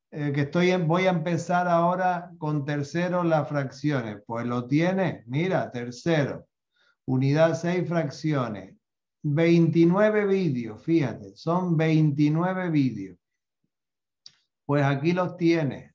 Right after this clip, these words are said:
eh, y, y están secuenciados. Luego, le-, los decimales, pero tienes que ponerte a ver vídeos.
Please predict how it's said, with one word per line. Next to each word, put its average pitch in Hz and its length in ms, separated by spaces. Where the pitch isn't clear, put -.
eh, 127 720
y, 135 160
y 131 500
están 156 340
secuenciados. 165 1000
Luego, 196 920
le-, 156 580
los 151 240
decimales, 147 920
pero 135 180
tienes 156 260
que 175 120
ponerte 175 440
a 160 60
ver 151 220
vídeos. 175 640